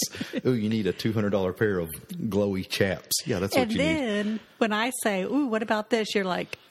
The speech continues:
Speaker 1: "Yeah, I don't like that." And I'm like, "What? I do." <laughs>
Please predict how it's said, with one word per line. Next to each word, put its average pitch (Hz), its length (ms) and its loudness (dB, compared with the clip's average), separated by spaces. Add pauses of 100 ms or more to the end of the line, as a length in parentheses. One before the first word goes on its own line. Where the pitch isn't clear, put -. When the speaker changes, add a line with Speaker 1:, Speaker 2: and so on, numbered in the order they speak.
Speaker 1:
"Yeah, 196 160 4
I - 20 0
don't 185 180 -2
like 160 180 0
that." 180 260 2
And 202 100 2
I'm 233 100 0
like, 233 140 -4 (140)
"What? - 320 -4 (360)
I 294 220 2
do." 349 380 0 (800)
<laughs> - 100 -2